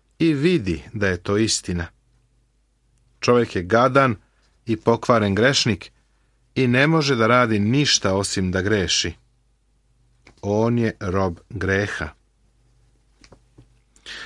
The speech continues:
Hristos je došao da plati cenu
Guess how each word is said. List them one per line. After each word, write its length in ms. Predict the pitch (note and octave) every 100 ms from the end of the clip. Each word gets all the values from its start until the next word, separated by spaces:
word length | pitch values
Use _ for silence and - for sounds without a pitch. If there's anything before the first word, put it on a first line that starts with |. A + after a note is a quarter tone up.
| -
Hristos 720 | - B2+ D3 F#3+ - C#3 -
je 80 | A#2
došao 440 | A2 A#2+ - A#2+ G2+
da 120 | F#2+
plati 420 | A#2+ A2+ G2+ F#2
cenu 580 | - A2+ A#2 B2+ C3+